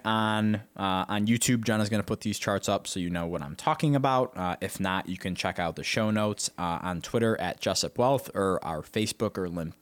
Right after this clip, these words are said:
LinkedIn page at Jessup Wealth Management. Uh, the third component, Matt, is what Jeff calls, uh, <clears throat> excuse me, the January barometer.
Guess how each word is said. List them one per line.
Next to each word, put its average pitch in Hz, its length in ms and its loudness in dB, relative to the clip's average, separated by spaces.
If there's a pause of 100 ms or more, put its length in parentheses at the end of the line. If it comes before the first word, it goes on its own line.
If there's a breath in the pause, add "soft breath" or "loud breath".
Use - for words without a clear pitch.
(140)
LinkedIn 107 400 0
page 110 420 0
at 82 200 -4
Jessup 95 340 -4
Wealth 73 240 -8
Management. 120 540 0 (840 loud breath)
Uh, 107 180 2
the 113 140 0
third 170 420 2
component, 117 640 4
Matt, 101 460 2 (140)
is 104 420 2
what 110 300 2
Jeff 110 340 0
calls, 107 800 2
uh, 101 380 -4 (140)
<clears throat> - 640 0 (760)
excuse 202 340 4
me, 117 100 6
the 98 140 2
January 151 640 6
barometer. 107 600 2